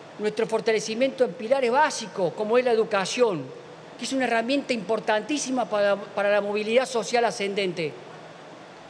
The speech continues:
Señor presidente, no me quiero extender mucho más, quiero ser puntual con el horario, para no, no me dé tiempo de adición. Pero los cambios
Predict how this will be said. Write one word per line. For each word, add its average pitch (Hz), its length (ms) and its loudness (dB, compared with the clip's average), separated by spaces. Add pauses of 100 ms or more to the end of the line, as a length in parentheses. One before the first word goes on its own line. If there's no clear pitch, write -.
(400)
Señor 214 180 4
presidente, 208 600 2 (440)
no 226 80 -6
me 220 100 -4
quiero 214 220 4
extender 190 380 0
mucho 190 260 -2
más, 214 260 4
quiero 185 180 -2
ser 196 220 -2
puntual 180 420 2
con 175 140 0
el 165 80 0
horario, 202 460 4 (200)
para 170 120 -2
no, 185 200 4
no 180 200 -2
me 180 140 2
dé 185 100 0
tiempo 180 280 -2
de 165 80 2
adición. 196 400 0 (1200)
Pero 226 120 6
los 233 100 6
cambios 233 680 4